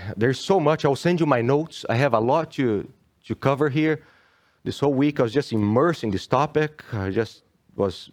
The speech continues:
beautiful, and I need to run fast here because time is short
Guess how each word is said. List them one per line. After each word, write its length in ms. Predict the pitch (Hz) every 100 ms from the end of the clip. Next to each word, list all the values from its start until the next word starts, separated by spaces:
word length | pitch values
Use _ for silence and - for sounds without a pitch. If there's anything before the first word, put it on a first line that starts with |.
| _ 101
beautiful, 500 | 127 165 160 156 139
and 260 | 101 98 - - -
I 140 | 101
need 180 | 123 131
to 120 | - 104
run 300 | 104 139 135
fast 560 | - 135 147 - _ -
here 260 | 151 151 139
because 460 | 127 113 98 - _ _ _ _ _ _ _ _ _ _ _ _ _ _ _ _ _ _ _ _ _ _ _ _ _ -
time 260 | 127 135
is 80 | 131
short 420 | - 90 76 -